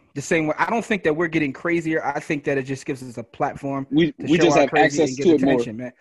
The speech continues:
Speaker 1: Then this is, this is Maslow's hierarchy of needs at play right here, man. Like, like
Speaker 2: Oh,
Speaker 1: some,
Speaker 2: well, talk
Speaker 1: some of the
Speaker 2: to him.
Speaker 1: I'm just saying, like, listen, we're, we're humans, man. So it, it's like certain things. This is the, the, the, the, the, the beauty of social media, if you're talking about it from a business standpoint.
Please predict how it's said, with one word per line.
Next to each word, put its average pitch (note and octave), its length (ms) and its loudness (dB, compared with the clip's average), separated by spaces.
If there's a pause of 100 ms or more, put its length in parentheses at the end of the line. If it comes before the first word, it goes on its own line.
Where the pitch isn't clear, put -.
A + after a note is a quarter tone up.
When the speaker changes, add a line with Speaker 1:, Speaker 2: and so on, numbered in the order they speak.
(280)
Speaker 1:
Then E3 120 0
this G3+ 240 2
is, G#3 80 -2
this A#3+ 180 -2
is G#3 120 -2
Maslow's F3 520 0
hierarchy E3 640 -2
of D3 60 -2
needs D#3+ 300 -4
at C3+ 180 -2
play F3 160 0
right B2+ 200 -2
here, B2 140 -4
man. B2+ 240 -6 (320)
Like, C#3 220 0
like C#3+ 160 0
Speaker 2:
Oh, C3 180 2
Speaker 1:
some, C#3+ 140 0
Speaker 2:
well, D3 100 4
talk B3 200 2
Speaker 1:
some C4 80 0
of - 60 -4
the D#4+ 60 4
Speaker 2:
to B3 240 6
him. A#2+ 60 -6 (440)
Speaker 1:
I'm F4 200 4
just D4+ 160 -2
saying, E4 280 4
like, G3+ 200 2
listen, G#3 420 0
we're, G3+ 140 0
we're G#3+ 140 4
humans, G#3+ 440 2
man. F#3+ 240 0
So G3+ 160 -2
it, F#3+ 220 2
it's F#3+ 140 -2
like F#3 180 0
certain G#3 300 -4
things. G3+ 520 -6 (100)
This A3 220 -2
is A3 60 -6
the, E3+ 140 -4
the, C#3 280 -4
the, C3 400 -6
the, A2+ 440 -10 (140)
the, G#2+ 220 -20
the B2 100 -10
beauty D#3+ 380 -4
of C#3 100 -4
social D3+ 380 -8
media, C#3+ 320 -2
if A#2+ 80 -6
you're B2 80 -12
talking C3+ 240 -8
about A#2+ 180 -6
it - 40 -20
from A#2+ 80 -10
a A2 40 -10
business A2+ 280 -10
standpoint. A2+ 520 -16